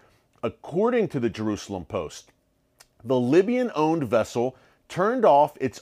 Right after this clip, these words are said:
automatic identification system, or A I S for short,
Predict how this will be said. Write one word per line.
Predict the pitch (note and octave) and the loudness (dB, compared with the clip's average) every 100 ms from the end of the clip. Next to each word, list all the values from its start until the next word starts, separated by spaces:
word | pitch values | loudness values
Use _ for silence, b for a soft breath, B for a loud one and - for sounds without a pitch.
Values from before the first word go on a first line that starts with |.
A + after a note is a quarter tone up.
| - | -2
automatic | D3 F#3+ A#3+ G3 E3 F3 F3+ B2 | 0 2 0 -4 -4 -4 -4 -2
identification | A#2 - E3 F3+ G3 F3+ D#3 D3 C#3+ B2 | -2 -2 -4 -4 -6 -4 -2 -2 -2 -8
system, | - G3 - A2 A2 A#2+ | -2 -2 -2 -4 -6 -2
or | A#2+ A2+ - | -2 -2 -4
A | D3 F#3 G#3 | -2 -2 -4
I | D#3 D3+ D3 | -8 -6 -4
S | D#3 D3+ - | 0 -2 -4
for | A2+ | -8
short, | G2+ G3 D#3 A#2+ | -6 0 2 0